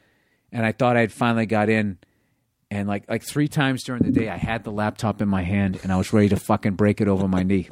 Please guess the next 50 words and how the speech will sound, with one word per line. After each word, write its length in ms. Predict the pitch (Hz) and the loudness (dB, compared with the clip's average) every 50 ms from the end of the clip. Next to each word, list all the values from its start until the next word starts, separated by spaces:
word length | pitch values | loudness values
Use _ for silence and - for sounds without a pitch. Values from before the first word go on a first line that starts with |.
| - | -6
Like, 160 | 92 95 - | -6 -6 -4
that's 200 | - 101 95 - | -4 -4 -2 -2
even 180 | 117 92 98 87 | -4 -4 -4 -6
possible. 500 | - - 87 82 - - - 156 - - - - - | -2 -2 -2 -2 -2 -2 0 0 0 -2 -4 -10 -8
<laughs> 280 | 196 151 - - 196 - _ _ _ _ _ _ - - - - - - _ _ _ _ _ _ - - | -8 -8 -8 -8 -10 -10 _ _ _ _ _ _ -20 -20 -20 -20 -20 -20 _ _ _ _ _ _ -6 -2
Um, 220 | 123 110 107 95 | 0 0 2 2
but 100 | 95 107 | 2 2
I 60 | 98 | 2
was 140 | 101 95 90 | 2 2 2
ready 160 | 113 110 110 | 2 2 2
to 100 | 98 101 | 2 -2
throw 280 | - - - 117 107 104 | -6 -4 -4 -2 -2 -2
it, 80 | 104 98 | -4 -6
and 100 | 101 98 | -8 -8
I 60 | 104 | -8
kept 260 | - - 117 113 - | -8 -8 -8 -6 -4
setting 340 | - - 127 113 110 110 107 | -2 2 2 4 4 4 2
it 100 | 101 - | 2 0
down, 200 | - 104 101 104 | 0 -2 -2 -2
and 100 | 98 90 | -2 -2
I 60 | 90 | -2
wouldn't 260 | 92 101 101 95 95 | -2 -2 -4 -4 -2
do 180 | 85 101 98 95 | -2 -2 0 -2
it. 80 | 101 | -2
And 120 | 107 101 98 | -4 -4 -4
then 100 | 95 92 | -4 -6
finally, 460 | - - - 113 107 104 101 101 95 | -6 -2 -2 0 2 2 2 0 0
like, 200 | 90 90 90 - | -2 -4 -6 -6
at 60 | - | -6
nine 240 | 98 95 92 92 95 | -6 -4 -2 -2 -2
o'clock 400 | 92 - - - 95 92 - - | -4 -6 -6 -4 -4 -4 -4 -8
at 80 | 92 - | -8 -6
night, 260 | 95 92 90 90 - _ - - - - - - _ - - - _ _ - - | -4 -2 -2 -4 -6 _ -20 -20 -20 -20 -20 -20 _ -20 -20 -20 _ _ -16 -6
and 80 | - 113 | -2 0
it 60 | 110 113 | 2 2
was 160 | 110 101 - | 2 0 -2
closed. 640 | - - - 123 120 120 107 98 87 - - - - - _ | -6 -4 0 2 2 2 2 0 -2 -6 -10 -16 -20 -20 _
This 120 | - 107 98 | -12 -12 -8
is 40 | - | -6
how 160 | 110 104 101 | -6 -4 -4
hard 200 | - 110 104 95 | -2 -2 -2 -2
I 60 | 92 | -2
sta-, 320 | - - - - - - - | -4 -6 -8 -6 -6 -6 -2
<laughs> 40 | - | -2
that's 180 | 151 127 - - | -2 -2 -2 -4
how 140 | - - | -4 0
hard 220 | 104 113 120 117 107 | 2 2 4 4 2
I 80 | 87 | 2
stabbed 440 | 87 - - - 131 113 113 107 107 | 0 -2 -4 -4 -2 -2 -2 -4 -4
it. 140 | 110 - - | -8 -10 -12